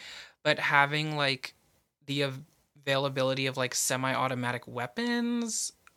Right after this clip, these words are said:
which are literally only designed to kill people.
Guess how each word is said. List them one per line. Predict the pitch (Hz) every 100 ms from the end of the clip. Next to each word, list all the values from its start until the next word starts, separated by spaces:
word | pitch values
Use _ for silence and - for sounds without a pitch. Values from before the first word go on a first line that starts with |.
| -
which | 147 165
are | 185 160 147
literally | 147 180 240 202 170 - 160
only | 185 202 190 175
designed | 151 147 143 147 139 135 -
to | - 165 147 143
kill | - - 151 135 -
people. | - 175 165 - 117 110 147